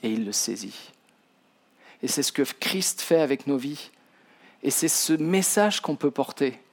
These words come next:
haut et clair, haut et fort. Vous n'avez qu'à vous saisir par la foi de ce que Christ vous offre. Alors, je termine rapidement avec les applications. Pour voir ce fer de hache remonter à la surface, il y a bien des, il y a eu bien des étapes.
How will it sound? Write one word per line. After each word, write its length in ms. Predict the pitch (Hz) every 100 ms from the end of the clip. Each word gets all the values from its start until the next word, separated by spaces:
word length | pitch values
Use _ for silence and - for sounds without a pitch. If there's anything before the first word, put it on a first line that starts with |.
| _ _ _ -
haut 200 | 170 170
et 60 |
clair, 440 | - 160 160 143 -
haut 180 | 170 180
et 100 | 156
fort. 440 | - 175 165 - - _ _ _ _ _ _ _ _ _ _ _ _ _ _ _ _ _ - _ _ _ _ _ -
Vous 100 | 147
n'avez 300 | 143 135 147
qu'à 320 | - 170 170
vous 180 | 143 143
saisir 600 | - 139 123 139 139 -
par 220 | 143 139
la 100 | 131
foi 260 | - 147
de 120 | 127 123
ce 100 | -
que 100 | 139
Christ 480 | - - 151 -
vous 260 | 143 131 120
offre. 400 | 117 - - - _ _ _ _ - - - - -
Alors, 380 | 151 139 - - -
je 80 | -
termine 340 | 165 160 160
rapidement 580 | 147 151 156 147 139 -
avec 320 | 135 131 139 143
les 120 | 127
applications. 640 | 131 147 135 127 139 123 - - - -
Pour 120 | 156
voir 220 | 170 226
ce 140 | - 156
fer 300 | - 202 180
de 80 |
hache 200 | 160 170
remonter 380 | - 147 143 143
à 40 | 139
la 120 | 127
surface, 500 | - - 185 196 -
il 40 |
y 20 |
a 40 | 127
bien 220 | 139 165
des, 180 | 156 143
il 60 | 139
y 40 |
a 60 | 139
eu 140 | 151
bien 260 | 131 165 185
des 180 | 151 139
étapes. 400 | 135 127 -